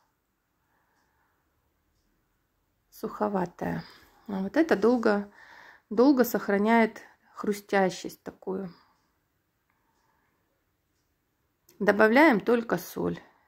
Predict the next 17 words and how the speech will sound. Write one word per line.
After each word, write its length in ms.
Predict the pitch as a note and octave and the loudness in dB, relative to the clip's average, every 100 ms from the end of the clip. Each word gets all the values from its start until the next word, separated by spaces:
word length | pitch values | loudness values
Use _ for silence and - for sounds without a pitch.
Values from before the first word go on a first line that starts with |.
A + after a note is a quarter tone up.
| _ - | _ -10
Ни 200 | G#3+ G#3 | -4 0
укроп, 560 | G3 G3 A#3 D4 E4 - - - | 0 0 4 6 4 0 -20 -10
ни 360 | G3+ G3 G3 | -6 -2 -4
чеснок, 580 | F#3+ - - A3 B3+ B3+ | -4 -8 -6 -2 -2 -4
ничего 380 | F#3+ - A3 A#3 | -8 -8 -4 -2
больше 380 | G#3 G#3+ G#3 G3 | 0 0 0 -4
не 120 | G3+ | -4
кладем. 500 | G3 F#3 F3+ F#3 F3 | -2 -4 0 -2 0
Ни 140 | G#3+ | 0
лавровый 580 | A3 F#3+ F3+ F3 F3+ F3+ | 0 2 0 0 0 0
лист 280 | F#3+ D4+ D#4 | 2 2 0
не 100 | A#3 | -8
кладем, 400 | A3+ G#3+ G#3 G3 | -6 -4 -4 -6
только 380 | - D4 D#4 - | -2 0 0 -4
крупную 480 | - C#4 B3+ F#3+ F#3 | -6 -4 -2 -2 -4
каменную 560 | G#3+ A3 G3 F#3 F#3 | -6 -4 -4 -4 -8
соль 340 | - C4 D4 | -8 -4 -4